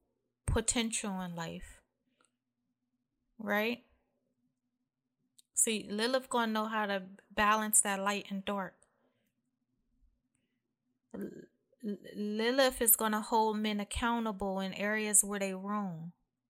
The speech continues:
She's equal. She has autonomy. And not saying that she, she don't want a man to lead.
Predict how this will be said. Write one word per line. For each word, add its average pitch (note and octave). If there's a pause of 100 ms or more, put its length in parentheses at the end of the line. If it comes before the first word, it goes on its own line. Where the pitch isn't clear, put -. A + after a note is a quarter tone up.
(280)
She's A#3+
equal. A#3+
She B3
has A#3+
autonomy. G#3+ (1160)
And G#3
not A3+
saying C#4+
that B3
she, B3
she C4
don't A#3
want A3+
a A3
man A3+
to G#3+
lead. G#3